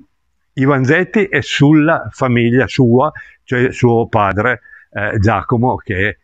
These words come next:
è morto poi qui. Qui abbiamo un'altra tomba, sempre dei Caldera, e lassù in alto troviamo la presenza di Francesco Caldera,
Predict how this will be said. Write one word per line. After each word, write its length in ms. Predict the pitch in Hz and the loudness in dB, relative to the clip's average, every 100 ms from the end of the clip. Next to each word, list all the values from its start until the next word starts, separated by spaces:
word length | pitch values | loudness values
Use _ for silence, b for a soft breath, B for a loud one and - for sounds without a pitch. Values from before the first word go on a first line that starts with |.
| _ | _
è 340 | - 98 98 90 | -6 -2 0 0
morto 420 | 95 113 113 117 | 0 2 2 0
poi 200 | - 104 | 0 -2
qui. 220 | - 78 - b b b | -2 -12 -20 b b b
Qui 140 | _ 185 | _ 0
abbiamo 240 | 160 143 | 0 2
un'altra 340 | 131 131 131 127 | 0 0 -2 0
tomba, 320 | 170 156 110 | 0 0 0
sempre 420 | - 156 147 123 | -2 -2 -2 -2
dei 140 | 117 | -2
Caldera, 600 | 110 175 165 123 107 135 160 b b | -2 -2 0 -2 0 -2 -6 b b
e 120 | - 139 | -6 -2
lassù 280 | 147 - | -2 0
in 100 | 196 | 0
alto 360 | 139 123 139 160 | 0 0 0 0
troviamo 680 | - 135 120 110 117 127 90 _ _ | 0 0 2 0 0 -2 -4 _ _
la 320 | 120 117 104 - | -8 -6 -6 -6
presenza 640 | 123 127 120 127 131 143 | -4 0 0 0 -2 -2
di 260 | 104 107 117 | 0 2 2
Francesco 580 | 120 120 107 160 - 107 | 0 -2 0 -2 -2 -4
Caldera, 580 | 98 90 92 85 85 | -4 -2 -2 -2 -4